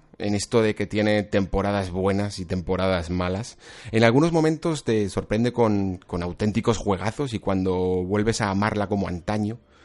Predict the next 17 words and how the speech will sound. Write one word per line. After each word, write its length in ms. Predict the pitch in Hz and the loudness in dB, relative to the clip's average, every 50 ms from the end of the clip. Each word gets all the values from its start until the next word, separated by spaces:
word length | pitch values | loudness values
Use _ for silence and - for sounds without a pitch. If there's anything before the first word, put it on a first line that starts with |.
| - - _ | -20 -20 _
se 120 | - - | -6 -4
enfrascan 420 | 87 80 - 95 95 - - 104 104 | -4 -2 -2 -4 -4 -2 0 0 2
en 180 | 98 92 87 | 2 0 0
políticas 560 | 82 - 85 87 90 90 - 101 104 95 92 98 | -2 -4 -6 -4 -4 -4 -4 -2 -2 0 -2 -2
anticonsumidor 720 | 92 85 98 - 95 90 - - 90 90 82 90 76 - | -4 -4 -4 -4 -4 -4 -4 -4 -4 -4 -2 -4 -6 -6
y, 260 | - - 85 85 85 | -6 -6 -6 -6 -6
eh, 240 | 85 85 80 69 - | -6 -6 -6 -8 -8
a 80 | 85 87 | -8 -10
exprimir 500 | 87 - - - - 92 90 101 101 95 | -8 -8 -8 -6 -6 -4 -4 -2 -4 -4
licencias 500 | 98 95 90 95 101 98 - 104 104 95 | -4 -6 -4 -4 -4 -2 0 -2 -2 0
sin 140 | - 92 95 | 0 0 0
mucho 260 | 98 101 - - 92 | 0 0 0 -2 -4
acierto. 500 | 78 - 101 104 104 104 - - 131 - - - - - - - - - | -4 -2 0 0 0 0 -2 -6 -8 -8 -8 -20 -20 -20 -20 -12 0 4
Pero 140 | 139 135 | 4 6
hay 60 | 160 202 | 6 4
una 120 | 214 190 | 2 2
diferencia, 680 | 147 135 117 131 135 135 127 - 147 147 143 143 - | 0 2 2 2 0 0 -2 -2 -4 -4 -4 -6 -10